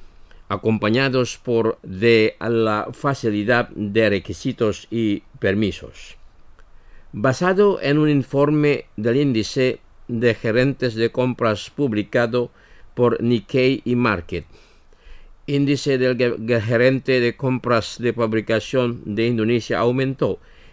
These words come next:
de cuarenta y nueve punto nueve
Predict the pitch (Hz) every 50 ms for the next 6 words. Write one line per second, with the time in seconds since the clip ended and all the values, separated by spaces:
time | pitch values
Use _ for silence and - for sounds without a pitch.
0 | - - - 104 117 120 - - - 120 120 117 123 127 120 120 120 113 117 123
1 | 127 135 139 143 143 131 - - - 135 135 131 - - 117 113 117 123 135 139
2 | 139 143 147 139 -